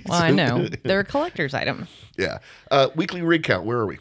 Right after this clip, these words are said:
Speaker 1: Uh, United States is at seven hundred and fourteen. We're up nine.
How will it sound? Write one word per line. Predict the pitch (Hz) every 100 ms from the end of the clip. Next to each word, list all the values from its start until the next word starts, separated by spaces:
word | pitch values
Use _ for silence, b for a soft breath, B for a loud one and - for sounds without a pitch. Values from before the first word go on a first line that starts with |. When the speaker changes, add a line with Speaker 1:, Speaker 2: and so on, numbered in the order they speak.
| -
Speaker 1:
Uh, | 208 240 247 247
United | 233 247 247 208
States | - 247 247 220 180
is | 175
at | 170 -
seven | - - - 214 208
hundred | 214 214 208 202 196
and | 180 160 151
fourteen. | 180 - - 254 262 269 185
We're | 147
up | - 135 -
nine. | 160 240 285 269 269